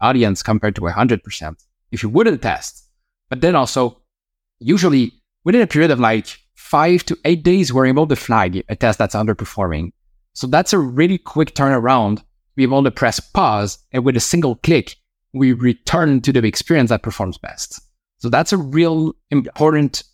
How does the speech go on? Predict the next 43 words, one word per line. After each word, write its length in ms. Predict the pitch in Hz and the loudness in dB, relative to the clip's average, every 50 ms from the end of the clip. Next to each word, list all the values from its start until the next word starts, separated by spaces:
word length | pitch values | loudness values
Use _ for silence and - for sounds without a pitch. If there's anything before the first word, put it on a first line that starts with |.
| _ _ _ _ _ _ _ - | _ _ _ _ _ _ _ -2
value 260 | - 139 170 190 185 | 0 0 2 2 2
of 60 | 143 139 | 2 2
experimentation. 760 | 131 - 139 127 120 104 - - 127 151 147 - 120 107 104 | 0 0 -2 0 0 -2 0 0 0 0 2 0 0 0 0
And 200 | 90 107 123 131 | 0 0 0 2
maybe 180 | 147 147 151 | 2 2 2
in 140 | 165 156 139 120 | 2 2 2 2
this 160 | 131 131 - | 0 -2 -2
case, 540 | - - 135 110 107 104 - - - - - _ _ _ _ _ _ _ _ _ | -2 -2 0 0 0 -4 -4 -8 -10 -10 -14 _ _ _ _ _ _ _ _ _
the 80 | 123 | -8
test 280 | - - 156 156 165 - | -4 0 0 0 0 0
plan 180 | 135 120 117 110 | 0 0 2 2
actually 320 | 110 - - 127 123 123 | 0 0 0 2 2 2
is 200 | 110 127 117 - | 2 0 -4 -2
coming 260 | - 123 113 113 113 | 0 0 2 2 0
from 300 | - - - 120 139 147 | -2 -2 0 0 2 2
the 220 | 131 120 104 95 - | 2 2 0 0 -2
client 320 | - - 120 117 113 98 - | 0 0 2 2 2 0 0
team 260 | - 110 98 98 98 | 0 0 0 0 0
or 80 | 95 95 | -2 -4
from 320 | - - - 143 139 135 | -6 -4 0 2 2 2
a 60 | 120 | 2
specific 600 | 101 - - - 123 - 120 - 123 113 - - | 0 -4 -6 -6 -4 -4 -2 -2 -2 -2 -2 -4
internal, 600 | - 117 - - 165 196 180 147 139 139 135 - _ _ _ _ _ _ _ _ | -10 -8 -4 0 0 2 2 2 0 -2 -4 -8 _ _ _ _ _ _ _ _
a 60 | - | -8
group, 380 | 110 - 156 156 156 139 113 - - _ _ _ _ _ _ _ _ | -4 0 2 2 2 2 0 -4 -12 _ _ _ _ _ _ _ _
but 340 | 127 131 127 117 - - - - _ | -2 -2 0 0 -2 -8 -14 -6 _
it's 140 | 143 - - | -6 -6 -6
still 500 | - - - 180 185 180 175 156 - _ _ 135 - | -4 -2 0 2 2 2 2 0 -2 _ _ -6 -2
definitely 300 | - 147 160 - 202 180 | 0 0 2 4 2 2
worth 280 | 156 143 143 131 - - | 4 4 0 0 -2 -2
testing, 560 | - 120 120 - - 117 101 92 95 98 95 - _ | -2 -2 -2 -2 -2 -2 -2 0 -2 -2 -6 -8 _
at 120 | - 113 - | -8 -8 -8
the 200 | - 131 131 120 | -4 -2 -2 0
very 280 | 113 139 165 175 151 | 2 2 2 2 2
least, 180 | 143 151 139 - | 2 0 -2 0
to 80 | - | 0
make 140 | 123 123 113 | 0 2 2
sure 100 | - 131 | 2 0
that 80 | 127 120 | 0 0
we 120 | 117 110 | 0 0
mitigate 540 | 107 110 117 139 139 127 113 117 101 95 - | 0 2 2 2 2 2 2 0 0 0 -2
and 160 | 101 98 - | -4 -4 -4
prevent 460 | - _ - 113 110 113 95 82 78 | -4 _ -6 -4 -2 -2 -2 -4 -8